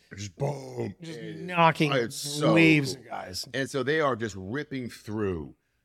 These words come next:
Speaker 1: the, the traitor legions. And as they're doing this, Alpha Legion, Iron Warriors, and the Night Lords.
Speaker 2: They're, they're
Speaker 1: Yeah,
Speaker 2: reinforcements.
Speaker 1: the reinforcements have landed. So now they, they've fought. The traitors have actually started retreating.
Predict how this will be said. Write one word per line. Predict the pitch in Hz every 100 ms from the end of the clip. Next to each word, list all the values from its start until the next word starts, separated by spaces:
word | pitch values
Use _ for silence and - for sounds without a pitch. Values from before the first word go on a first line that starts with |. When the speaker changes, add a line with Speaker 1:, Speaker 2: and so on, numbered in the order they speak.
| _
Speaker 1:
the, | 98 107 101
the | 98
traitor | - 95 87 85
legions. | 80 71 62 50 - _ _ _
And | 113
as | 131 165 147
they're | 143
doing | 117 101 104 101 90
this, | 69 80 - - - _ _ _ _ _
Alpha | 95 107 - 120
Legion, | 104 107 101 101 98 101 - _ _ _ _ _ _
Iron | 87 95 95 95 92
Warriors, | 90 90 87 85 85 82 - - _ _ _ _ _ _ -
and | 90
the | 87
Night | 85 -
Lords. | 76 170 151
Speaker 2:
They're, | 160
they're | 151 143
Speaker 1:
Yeah, | 170 156
Speaker 2:
reinforcements. | 143 117 101 147 139 -
Speaker 1:
the | 117
reinforcements | 131 147 131 135 131 131 107
have | 92
landed. | 95 87 78 71
So | - 95
now | 104 143 156 143 120 95
they, | 98 -
they've | 95 85 _
fought. | - 131 123 - _ _ _ _ _ 110
The | 104
traitors | 85 - 143 156 139 117
have | 113
actually | 104 98 98
started | - 101 87
retreating. | 76 73 - 95 104 123